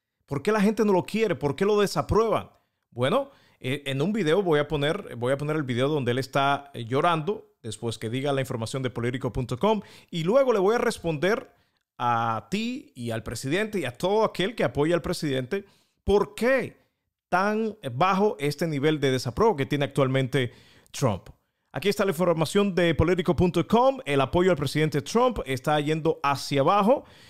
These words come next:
eh, eh, de acuerdo a una nueva encuesta.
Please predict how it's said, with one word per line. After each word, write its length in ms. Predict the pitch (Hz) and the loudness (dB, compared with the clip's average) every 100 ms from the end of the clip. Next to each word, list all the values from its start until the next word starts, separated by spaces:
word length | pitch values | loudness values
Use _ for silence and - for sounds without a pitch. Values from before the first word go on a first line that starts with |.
| - - | -20 -8
eh, 960 | 127 127 127 127 127 123 123 123 - | -4 -2 -2 0 0 -2 -2 -4 -8
eh, 200 | 127 127 120 | -6 -4 -2
de 140 | 131 | -4
acuerdo 360 | 117 165 170 165 | 0 0 2 2
a 60 | |
una 180 | 160 160 | 4 2
nueva 260 | 156 165 147 | 2 2 2
encuesta. 600 | 135 175 175 - 101 | 2 2 2 0 -4